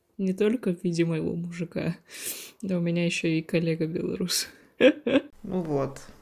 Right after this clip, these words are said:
Speaker 2: К-, интересная вещь. Скорее всего, уже все, кто нас слушает, знает о том, что происходило. Если не знаете, то заходите к нам в Telegram-чат.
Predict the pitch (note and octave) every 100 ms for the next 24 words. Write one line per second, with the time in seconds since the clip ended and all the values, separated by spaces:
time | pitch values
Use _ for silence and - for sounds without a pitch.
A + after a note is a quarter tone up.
0 | - - - D3+ A#3 B3+ D#4+ D#4+ A3+ G#3+
1 | G#3+ G3 - - - - G#3 G#3+ F3 E3
2 | E3+ F3 E3+ E3+ E3+ - - F3+ - E3
3 | D#3+ - G#3+ G#3+ F3+ E3+ - F#3+ G3 F#3
4 | F3+ E3 E3+ E3+ - F3 - D#3+ - F3
5 | A3 A#3 F#3+ F3 E3+ - E3+ E3+ F#3+ F#3+
6 | F#3 F#3 - D#3+ D#3+ E3 F#3+ A#3 C4 C4
7 | B3 A3 A3+ A3 G3+ F#3+ F#3 F#3 - F#3
8 | G#3 -